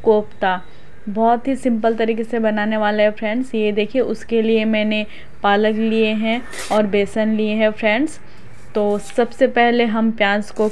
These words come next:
कट कर रहे हैं, ये देखिए। तो इसको हम बड़े-बड़े कट करेंगे क्योंकि हम इसको है ना मिक्सर में ग्राइंड करने वाले हैं, तो इसको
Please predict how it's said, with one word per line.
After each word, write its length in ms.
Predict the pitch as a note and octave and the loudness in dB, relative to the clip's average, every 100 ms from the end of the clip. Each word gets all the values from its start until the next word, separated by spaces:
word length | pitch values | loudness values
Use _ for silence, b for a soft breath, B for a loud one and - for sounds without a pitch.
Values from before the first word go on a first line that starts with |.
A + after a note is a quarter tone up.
| G#3+ | 2
कट 200 | G#3+ G#3 | 2 2
कर 240 | - A3+ | 2 4
रहे 160 | A3 A3+ | 4 2
हैं, 100 | A#3 | 2
ये 220 | C#4 A#3 | 2 2
देखिए। 360 | G#3 G3+ G3+ D4 B - - | 2 0 -2 -4 B -12 -2
तो 60 | D4+ | -2
इसको 280 | A#3+ - | 0 2
हम 260 | B3 C4 C4 | 2 4 4
बड़े-बड़े 460 | A3 A3 A#3 A#3+ A#3+ | 6 8 6 6 4
कट 260 | A#3 A#3 A3+ | 2 0 0
करेंगे 440 | A3+ A3+ A#3 C4+ | 0 2 0 -2
क्योंकि 400 | D4 A#3 A3 A3+ | 0 0 0 0
हम 220 | A3 A3 A3 | 0 2 0
इसको 240 | G#3+ A3 | 0 -2
है 120 | A3 | 0
ना 140 | C4 F#4 B B - | 0 -2 B B 0
मिक्सर 480 | A3 A3 - A#3 A3 | 2 2 2 2 4
में 260 | A3+ B3 | 2 2
ग्राइंड 320 | G3+ G#3+ G#3+ A3 | 4 4 4 2
करने 260 | A3+ A3+ | 4 4
वाले 300 | A3 A3 A3 | 6 6 6
हैं, 200 | A3+ C#4+ A4 B B - - | 4 2 -2 B B -8 2
तो 120 | D4+ | 4
इसको 380 | D4+ - - | 2 0 0